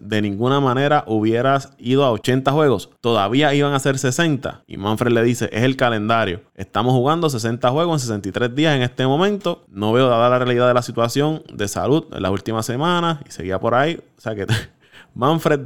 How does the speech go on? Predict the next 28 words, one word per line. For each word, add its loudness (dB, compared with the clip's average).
la -2
mentalidad 0
de 4
las 2
Grandes 0
Ligas 2
desde 0
el -2
inicio 0
era 0
jugar 0
sesenta -4
juegos. -4
Después, -2
pues, -2
tuvo 0
que -2
salir -2
a 0
aclarar 0
y, -4
y 0
decirle 4
que 0
no, 0
que -4
lo 0
malinterpretaron. 0